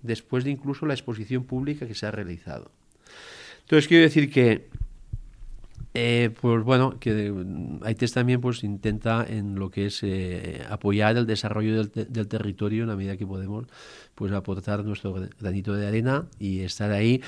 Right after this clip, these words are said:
Y, y en este, por el bien de las empresas, pero también por el bien de, de, de, del pueblo de Alcoy, de los, de los ciudadanos, tanto de Alcoy como de las comarcas, porque este proyecto no es un proyecto solamente de Alcoy,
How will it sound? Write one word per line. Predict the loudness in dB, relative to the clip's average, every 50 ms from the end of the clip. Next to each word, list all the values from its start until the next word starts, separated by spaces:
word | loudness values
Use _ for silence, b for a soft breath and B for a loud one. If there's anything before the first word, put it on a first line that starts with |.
| B B B B B B
Y, | -6 -4 -2 0 0 0
y | -2 -2 -6 -4 -2 0
en | 2
este, | 2 2 0 0 2 0 0
por | 0 -2 -4 -2 0 0
el | 2
bien | 2 2 2
de | 2 2
las | 2 2 2 0
empresas, | 0 0 0 -2 -2 0 -2 -2 0
pero | 0 0 2
también | 2 0 0 2 0 0
por | 2 2 2
el | 2 2
bien | 2 2 2 2 2
de, | 2 2 2 2 0
de, | -2 -4 -2 -2 -2 -2 -4
de, | -4 -4 -6 -6 -6
del | 0 2 2 4 8
pueblo | 8 8 8 10 8
de | 8 6
Alcoy, | 6 4 4 4 4 6 6
de | 4 4
los, | 2 2 0 -2
de | -4 -2
los | -2 -2 -2 -2
ciudadanos, | -2 0 0 2 2 2 2 2 0 0 -2 -2 -6 -6
tanto | -2 -2 -2 0 2 2
de | 2
Alcoy | 0 0 0 -2 -2
como | 0 0 0
de | 2
las | 0 0 -2 -2
comarcas, | -2 -2 -2 -2 -2 -4 -6 -6
porque | -6 -6 -6 -8
este | -8 -8 -8 -6
proyecto | -4 -4 -6 -4 -4 -4
no | -6 -4
es | -4
un | -4 -4
proyecto | -4 -4 -6 -6 -6
solamente | -8 -6 -4 -4 -4 -2 -2
de | -2
Alcoy, | -2 -2 -2 -2 -2 -4 B